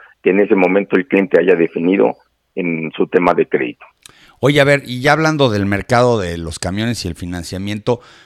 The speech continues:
Speaker 2: ¿cómo ves, cómo ves el año? Ya empezó, ya casi llegamos a la mitad, ya hay un tema de abasto de unidades, ustedes no han tenido problema con ese tema, hay un tema de mercado secundario, hay quienes ya dijeron, "¿Saben qué?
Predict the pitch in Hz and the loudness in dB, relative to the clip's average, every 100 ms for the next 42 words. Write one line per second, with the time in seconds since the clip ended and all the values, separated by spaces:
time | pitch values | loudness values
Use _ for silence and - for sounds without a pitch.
0 | _ 135 151 139 143 - - - 139 131 | _ 0 2 2 2 -2 -10 -6 -2 0
1 | 127 127 104 107 113 131 147 - 92 98 | 0 0 0 0 0 -4 -4 -10 -8 -4
2 | 104 - 80 - 123 117 92 87 87 87 | -4 -6 -6 2 2 2 0 -4 -6 -6
3 | 85 80 82 78 82 - 131 135 135 - | -6 -6 -6 -6 -6 2 6 4 2 -16
4 | - - - 95 107 123 123 120 123 120 | -20 -20 -18 -8 2 4 4 2 0 -2
5 | 104 120 117 120 120 113 - 90 107 98 | -2 -2 0 0 -2 -4 -8 -6 -2 0
6 | 98 92 - 101 101 107 - 104 90 85 | -2 -4 -2 -2 -2 -2 -4 -4 -2 -2
7 | 95 117 135 - - 107 92 95 90 90 | 2 2 2 -2 -2 -2 -2 -6 -4 -4
8 | 87 85 80 76 85 87 85 87 85 104 | -4 -6 -6 -10 -8 -10 -12 -12 -10 -10
9 | 95 156 160 170 160 - - - 117 127 | 0 2 2 0 -2 -12 -20 -6 -2 0
10 | 135 135 - 120 123 113 95 87 90 104 | 0 0 0 0 0 -2 -4 -6 -4 -2
11 | 110 104 98 - 87 87 104 120 135 123 | -2 -4 -6 -8 -8 0 2 4 4 2
12 | - 104 92 87 104 110 101 _ - 82 | 0 -4 -4 -4 0 0 -2 _ -16 -10
13 | 92 104 98 95 - 113 110 - 127 | -6 -4 -4 -6 -2 -2 -2 0 2